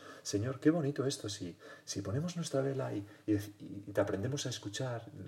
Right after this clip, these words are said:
los consejos que nos das a este consiglieri que es el Espíritu Santo, por aquí, venga, de cabeza. "¿Tú crees que le puedo decir esto? Hombre, yo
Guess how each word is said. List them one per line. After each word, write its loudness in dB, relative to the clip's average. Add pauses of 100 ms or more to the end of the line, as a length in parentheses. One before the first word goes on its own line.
(160)
los -2
consejos -2
que -2
nos -2
das -4 (200)
a -6
este -4
consiglieri 2
que -2
es -2
el -4
Espíritu -4
Santo, -2 (480)
por -2
aquí, -2 (180)
venga, -4
de -6
cabeza. -6 (440)
"¿Tú -6
crees -2
que -4
le 0
puedo -4
decir 0
esto? -6
Hombre, -2
yo 0